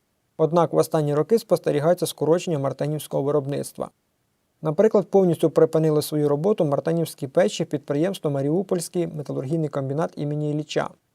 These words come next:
Нині в Україні налічується дев'ять мартенівських печей, вісім із яких знаходяться на підприємстві металургійний комбінат Запоріжсталь. Практично всі вони використовуються для виплавки сталі. Найбільш поширеним на сьогодні є киснево-конвертерний спосіб виплавки сталі.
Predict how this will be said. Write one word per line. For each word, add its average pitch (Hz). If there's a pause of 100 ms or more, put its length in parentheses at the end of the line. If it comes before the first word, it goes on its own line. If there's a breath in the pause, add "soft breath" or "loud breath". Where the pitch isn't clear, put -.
(460)
Нині 170
в 151
Україні 208
налічується 170
дев'ять 165
мартенівських 156
печей, 147 (180)
вісім 160
із 147
яких 214
знаходяться 165
на 151
підприємстві 156
металургійний 147
комбінат 139 (100)
Запоріжсталь. 143 (760)
Практично 160
всі 208
вони 220
використовуються 170
для 131
виплавки 151
сталі. 131 (1600)
Найбільш 165
поширеним 147
на 135
сьогодні 175
є 156
киснево-конвертерний 180
спосіб 180
виплавки 156
сталі. 139